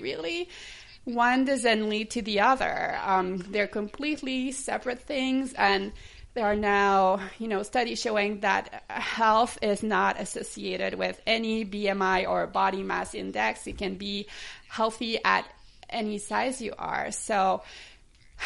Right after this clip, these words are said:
so all of that pressure for women to look a certain way and lose weight after having a baby is really not about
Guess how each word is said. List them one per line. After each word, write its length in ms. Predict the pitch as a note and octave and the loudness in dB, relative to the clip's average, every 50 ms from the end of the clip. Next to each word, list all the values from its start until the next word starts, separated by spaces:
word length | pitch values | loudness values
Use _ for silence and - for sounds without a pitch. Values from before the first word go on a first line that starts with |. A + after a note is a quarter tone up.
| - - - - - - | -2 -2 -2 -2 -4 -6
so 240 | G#3+ - - B3+ G#3+ | -8 -4 0 0 2
all 260 | G3 - G#3+ A#3+ C4+ | 4 6 6 6 6
of 140 | D4 D4 C4 | 6 4 4
that 240 | B3+ A3 G3+ G3+ - | 4 4 2 2 0
pressure 560 | - - B3 C4+ E4 D#4 - - A#3 G#3 G#3 | -4 -4 -2 -2 -2 -2 -4 -2 0 0 0
for 160 | G#3 A3 G#3+ | 0 0 -2
women 280 | G3 A3 A3 A3 A3 A3+ | -2 -2 -2 -4 -4 -6
to 120 | - A#3 | -6 -6
look 200 | G#3 G3+ A#3 - | -6 -6 -6 -6
a 40 | E4 | -6
certain 420 | D#4 - - A#3+ A3+ G#3 F#3+ G3 F#3+ | -6 -2 -2 0 0 0 -2 -2 0
way 260 | F3 F3+ F3+ F#3 - | 0 0 0 0 0
and 220 | - G3 G3+ G#3 | -2 -2 -2 -2
lose 300 | A3 B3 C#4 D4 - - | -4 -4 -4 -4 -6 -6
weight 280 | B3+ G3+ G3 F#3 F#3+ - | -8 -6 -6 -4 -4 -2
after 340 | - G3 G#3 - - G3+ G3 | -2 -2 -2 -2 -4 -8 -8
having 400 | F#3+ G#3 - G#3 G3+ G3+ G#3 G3 | -4 -4 -2 -2 -2 -4 -6 -6
a 40 | |
baby 540 | G3 G#3 B3+ D4 D#4+ D#4+ B3+ A#3+ A3+ A3 - | -8 -8 -8 -6 -6 -4 -6 -6 -8 -6 -4
is 300 | - G#3+ G#3 G#3+ - A3+ | -4 -4 -4 -4 -6 -8
really 500 | A3+ B3 C4 C#4 C#4 B3+ B3 A#3 A3 - | -6 -4 -2 -2 -2 -2 -2 -4 -6 -6
not 460 | G#3+ A3 A3 A3+ A#3 B3 C#4+ D4+ D#4 - | -6 -6 -4 -4 -2 -2 0 0 0 0
about 380 | - G#3+ G3 G3+ F#3+ F#3+ F#3 | 0 0 2 2 2 2 2